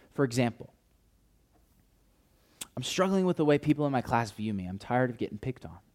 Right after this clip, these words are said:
Okay. What are they putting their trust in?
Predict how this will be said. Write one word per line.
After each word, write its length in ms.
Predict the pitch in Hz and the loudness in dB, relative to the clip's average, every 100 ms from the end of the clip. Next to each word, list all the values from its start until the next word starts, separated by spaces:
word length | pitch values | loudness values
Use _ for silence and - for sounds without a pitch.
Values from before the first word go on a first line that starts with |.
| _ _ _ _ _ _ _ _ - | _ _ _ _ _ _ _ _ -20
Okay. 260 | - 156 120 _ _ _ _ _ _ _ _ _ _ _ _ _ _ _ | -4 -4 -4 _ _ _ _ _ _ _ _ _ _ _ _ _ _ _
What 140 | 120 135 | -4 2
are 40 | |
they 100 | 147 | 2
putting 260 | - 135 123 | 0 -2 -2
their 100 | 113 | -2
trust 360 | - 156 - | -4 -4 -8
in? 100 | 90 | -14